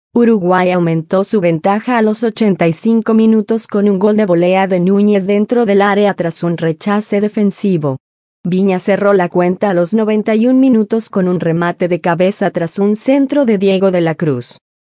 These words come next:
En la última jugada del partido, Murillo anotó el gol de Panamá con un disparo al ángulo derecho a los noventa y cuatro minutos.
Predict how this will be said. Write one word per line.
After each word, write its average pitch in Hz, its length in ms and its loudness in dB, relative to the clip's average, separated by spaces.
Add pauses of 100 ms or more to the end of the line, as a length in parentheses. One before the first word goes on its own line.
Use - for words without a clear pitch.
(280)
En 226 180 4
la 226 140 4
última 254 400 2
jugada 202 520 0
del 190 180 0
partido, 190 640 0 (180)
Murillo 190 480 0
anotó 180 420 0
el 165 120 0
gol 180 260 2
de 180 120 -2
Panamá 175 520 0
con 180 180 0
un 180 140 0
disparo 180 560 0
al 170 160 2
ángulo 196 400 2
derecho 175 460 -2
a 185 40 2
los 175 200 2
noventa 220 360 0
y 220 60 -2
cuatro 214 420 0
minutos. 180 680 -2